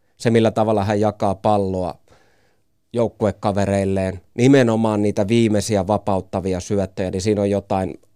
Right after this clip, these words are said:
se on jotain a-, aivan maagista. Koripallo M M-kisoissa siitä nähtiin hyvää, hyviä esimerkkejä, mutta Serbian osalta se turnaus ei mennyt niin hyvin kuin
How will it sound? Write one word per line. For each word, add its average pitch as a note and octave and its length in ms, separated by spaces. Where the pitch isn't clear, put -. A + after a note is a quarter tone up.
se - 80
on G2+ 120
jotain G2 300
a-, G2 120
aivan G2+ 280
maagista. G2 500
Koripallo G2+ 460
M G2 40
M-kisoissa F#2 680
siitä A#2 300
nähtiin A#2 420
hyvää, A2 340
hyviä C#3 320
esimerkkejä, A#2+ 720
mutta A2 400
Serbian A2 440
osalta G#2 260
se G#2 120
turnaus G#2+ 400
ei G#2+ 140
mennyt G2+ 260
niin G2+ 200
hyvin G2+ 220
kuin G#2 220